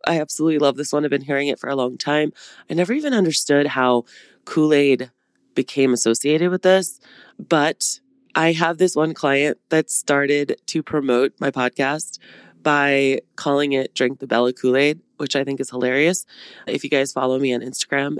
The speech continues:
at Bella Vasta, you have also seen it. But this one's the one that really hurts. This is one of the two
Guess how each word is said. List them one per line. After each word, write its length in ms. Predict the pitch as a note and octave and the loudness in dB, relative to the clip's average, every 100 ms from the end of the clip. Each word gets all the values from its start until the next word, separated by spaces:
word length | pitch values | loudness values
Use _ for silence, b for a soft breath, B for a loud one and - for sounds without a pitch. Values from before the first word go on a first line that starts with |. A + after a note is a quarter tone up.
| - | -4
at 240 | B2 - | -4 -4
Bella 220 | C3 C3 | -4 -4
Vasta, 420 | B2 B2+ - C3 | -4 -6 -4 -4
you 140 | C3+ B2+ | -2 -2
have 140 | B2 - | -2 -4
also 280 | B2+ - C3 | -6 -4 -4
seen 240 | C3+ C#3 | -2 0
it. 160 | E3+ - - B B B B | 0 -4 -12 B B B B
But 140 | - F3+ | -4 -2
this 180 | G#3+ - | -2 -2
one's 300 | - - - | -2 -2 2
the 80 | |
one 160 | F#3+ F3+ | 4 6
that 100 | D3+ | 6
really 280 | B2 D3+ C#3 | 2 2 0
hurts. 480 | B2 - - - - | -2 -4 -6 -10 0
This 160 | F#3+ | 2
is 160 | G#3+ F#3+ | 2 2
one 240 | F3+ G#3+ | 6 6
of 100 | A3 | 6
the 100 | E3+ | 2
two 540 | F3 - E3 C#3+ B2+ | -2 -2 2 4 4